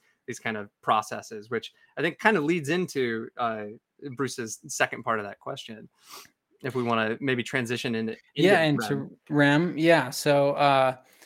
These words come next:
Speaker 2: so yeah, as, as we're, I mentioned earlier, as you progress into the night, rem becomes more and more common. Early on in the night, you have shorter bouts of rem,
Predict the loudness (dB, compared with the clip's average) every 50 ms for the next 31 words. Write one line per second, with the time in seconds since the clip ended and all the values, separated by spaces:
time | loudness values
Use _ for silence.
0 | -20 _ -4 0 2 4 6 6 6 4 2 0 -2 -4 -4 -2 -2 0 0 0
1 | 0 0 -2 0 2 2 2 2 2 0 0 0 2 4 4 4 4 2 2 2
2 | 2 2 0 0 -2 -4 -6 -6 -6 -8 _ -12 -10 -6 0 2 2 4 2 0
3 | -4 -8 -8 -4 -4 -4 -4 -4 -4 -4 -2 0 0 0 0 0 -2 -4 -6 -10
4 | _ _ -20 -20 -20 _ _ -8 -4 -2 0 0 2 0 0 0 -2 -2 -2 -2
5 | 0 0 -2 -2 -2 0 0 2 0 0 -2 -2 -4 -6 -8 -8 -8 -8 -8 -8
6 | -8 -10 -10 -4 0 2 4 4 4 4 2 2 2 0 0 0 0 0 0 -2
7 | -2 -2 -4 -4 -6 -6 -6 -2 2 2 2 2 2 2 0 0 0 0 -2 -6
8 | -10 -8 -6 -6 -4 -4 -6 -8 -10 -10